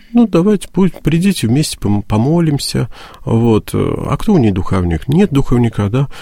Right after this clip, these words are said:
«Ну вот, значит, если всё будет хорошо, будете ходить. Может быть, э, тогда я ей подскажу что-то». И тогда уже она с-, тоже становится духовником, ой, ду-, духовным чадом,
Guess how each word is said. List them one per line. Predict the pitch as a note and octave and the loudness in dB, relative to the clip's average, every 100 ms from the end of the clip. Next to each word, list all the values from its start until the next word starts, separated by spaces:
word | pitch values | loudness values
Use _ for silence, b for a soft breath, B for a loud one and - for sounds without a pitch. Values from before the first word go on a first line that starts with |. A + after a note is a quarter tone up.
| B B - | B B 2
«Ну | B3+ | 4
вот, | G#3+ G3 - | 4 2 -2
значит, | - - B2+ D#3 - - | -6 -2 -2 0 -2 0
если | E3 - - | 0 -2 -8
всё | C3 D#3 | -4 -2
будет | C#3+ D3 - | 0 0 0
хорошо, | - D#3 D#3 - G#3 G3 B B | 0 0 0 2 2 2 B B
будете | E3 G#3+ F#3 - | 0 0 0 -2
ходить. | G3 F2+ F#2 - | -2 0 0 -2
Может | E2 G#2+ | -4 -2
быть, | E2+ - - | -4 -4 -4
э, | F2 E2+ | -2 -2
тогда | - E2+ G2 | -4 -2 0
я | F#2 | 0
ей | F2 | 0
подскажу | - - - A#2+ D#3+ G3 | -4 -4 -2 -2 0 2
что-то». | - D3+ C3+ B2+ B B - | 2 2 -2 -4 B B -6
И | |
тогда | B2+ D3 D3+ F3 | -2 0 0 2
уже | D3+ A#2+ A#2 D#3+ E3 B B | 2 0 0 0 0 B B
она | A#2+ C#3 C#3+ | 0 2 0
с-, | - | -2
тоже | - E3 C3 | 0 2 2
становится | - B2 A#2 C#3+ C3 - | 2 2 2 4 2 0
духовником, | G2+ G#2 G#2 G2+ G#2+ - C3+ C3 - | -2 2 2 2 0 -2 -2 -2 2
ой, | C3+ G2+ | 4 4
ду-, | F#2+ A2+ - | 2 0 0
духовным | A2+ A#2 A#2+ G#2+ G2+ | 0 2 2 2 0
чадом, | - C#3+ A#2+ | 0 0 0